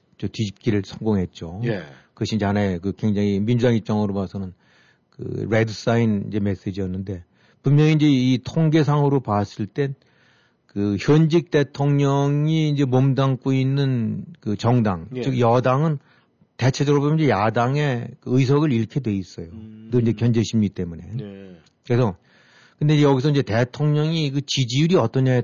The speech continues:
Speaker 1: 따라서 또 그 차이가 나는 것 같습니다.
Speaker 2: 네.
Speaker 1: 그러니까 통상적으로 보게 되고 나면은, 에버리지로 보게 되고 나면은 그 집권당 쪽이 중간 선거 때 한 삼십 석 정도를, 이건 하원을 기준으로 하는 겁니다.
Speaker 2: 네.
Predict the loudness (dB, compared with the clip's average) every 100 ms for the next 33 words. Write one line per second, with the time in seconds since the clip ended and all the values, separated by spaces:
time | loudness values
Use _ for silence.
0 | -2 -6 -4 -6 -8 -8 _ -8 -8 -8
1 | -6 -4 -2 -2 -4 -6 -10 -12 -12 -12
2 | -16 -18 -20 -20 -12 -6 -4 -4 -8 _
3 | _ _ _ -2 2 4 4 2 2 2
4 | 2 2 0 0 2 2 2 2 2 2
5 | 2 2 0 0 2 4 2 2 0 0
6 | 0 0 0 -2 -2 -2 -2 -6 -12 _
7 | _ _ _ -8 -4 -6 0 2 4 2
8 | 2 0 -2 0 -2 0 0 0 0 -4
9 | -10 _ -4 0 2 2 2 0 -2 -2
10 | -4 -4 -2 0 0 -8 -4 -4 -4 -2
11 | -2 0 0 0 -2 0 2 4 2 0
12 | -4 -2 -2 -2 -4 -8 -10 -10 -12